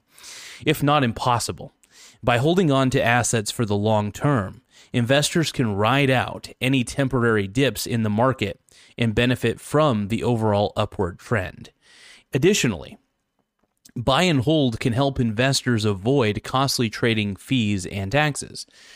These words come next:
Frequently trading can result in significant fees and taxes, eating away at potential profits. By holding on to assets for the long term, investors can <clears throat> minimize these costs and keep more of their earnings.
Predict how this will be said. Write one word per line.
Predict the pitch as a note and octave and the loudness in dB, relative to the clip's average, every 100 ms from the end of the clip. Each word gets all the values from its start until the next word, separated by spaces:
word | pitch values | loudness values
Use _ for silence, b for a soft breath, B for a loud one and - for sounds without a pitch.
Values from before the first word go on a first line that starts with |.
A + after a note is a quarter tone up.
| B B B B B B B | B B B B B B B
Frequently | G3+ A#3+ G#3 E3 | 0 0 2 0
trading | - E3 E3+ C#3 A#2+ | 0 0 2 2 0
can | C#3 B2 | 0 2
result | A#2+ A#2+ B2 - - - | 2 2 0 -4 -12 -12
in | G2 A#2 A2+ | -6 -4 -2
significant | B2 A#2+ A2 A2 G#2 | 0 -2 -2 -4 -2
fees | A#2+ G#2+ | -2 -2
and | G2+ | -2
taxes, | C3+ C#3+ - C#3 B2+ - - B B | 0 0 0 0 0 -2 -6 B B
eating | - F3+ D#3 | -2 2 4
away | A#2+ A#2+ C3 A#2 | 4 4 4 2
at | G#2+ | 0
potential | A2+ - A2+ G#2 | -4 -4 -4 -4
profits. | G2 B2 A2+ G2+ E2+ - - - _ _ | -4 0 0 0 -6 -6 -6 -6 _ _
By | A2 B2+ B2 | -4 -2 0
holding | D#3+ F3 C#3+ | 2 2 2
on | B2 A#2+ | 2 0
to | A#2+ | -2
assets | G2+ C3+ B2+ G#2+ G#2 | 0 0 0 -2 -4
for | - A2 | -4 -4
the | G2+ | -4
long | G#2 G#2 G2 | 0 0 -2
term, | - D#3+ A#2+ G#2+ _ B B B C3+ | -2 0 0 -4 _ B B B -4
investors | B2+ E3 F3 D#3+ C#3 - | 0 0 0 -2 -2 -2
can | - B2 A#2 G#2+ G#2 - - | -2 0 2 0 -4 -8 -10
<clears throat> | G3+ F3 | -10 -2
minimize | D#3 A2 F3+ D#3 G#2+ G#2 G2+ | 0 2 2 2 2 0 0
these | A2+ G#2 | -2 -2
costs | - A2 G2 - - | -2 0 0 -4 -6
and | A2 | -4
keep | C#3 C3+ - B B B B - | -2 -4 -4 B B B B -6
more | A2 C#3 D3+ C3+ B2 | -2 0 2 2 0
of | B2 A#2 G#2+ | 0 -2 0
their | G#2 | -2
earnings. | B2 E3 F#2 - - - | 0 0 -2 -8 -10 -10